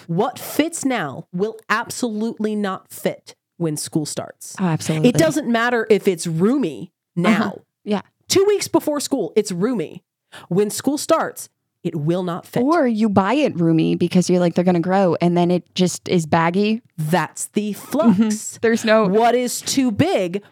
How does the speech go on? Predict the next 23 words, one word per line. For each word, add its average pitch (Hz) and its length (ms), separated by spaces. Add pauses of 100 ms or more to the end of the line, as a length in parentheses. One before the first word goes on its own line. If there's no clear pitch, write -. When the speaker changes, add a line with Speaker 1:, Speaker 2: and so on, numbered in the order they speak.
(100)
Speaker 1:
will 254 320
remain 240 720 (180)
too 214 80
Speaker 2:
Yeah. 220 320
Speaker 1:
big. 247 400
Speaker 2:
They'll 277 140
grow 302 240
Speaker 1:
Which 302 100
Speaker 2:
into 254 160
it. 202 120
No, 185 120
they 214 140
won't. 156 300 (120)
They're 208 100
gonna 214 180
stain 196 320
it - 100
before 170 240
they 165 180
ever 165 320
grow 170 240
into 160 280
it. 147 200